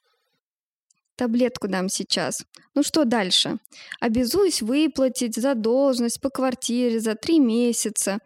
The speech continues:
Период можешь указать". А на будущее на кухне возле, э, радио, э, радиоаптечка висит над холодильником.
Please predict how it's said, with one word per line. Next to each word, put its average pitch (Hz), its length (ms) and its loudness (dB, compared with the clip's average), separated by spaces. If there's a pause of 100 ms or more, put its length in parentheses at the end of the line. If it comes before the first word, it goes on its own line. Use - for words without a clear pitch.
Период 269 400 0
можешь 247 320 0
указать". 196 560 -4 (680)
А 262 100 2
на 277 120 4
будущее 277 720 0 (180)
на 240 160 -2
кухне 285 420 0
возле, 233 560 0 (280)
э, 226 220 -2 (880)
радио, 254 500 0
э, 233 220 -4 (560)
радиоаптечка 247 880 -2
висит 220 540 -4 (800)
над 247 200 -2
холодильником. 233 920 -2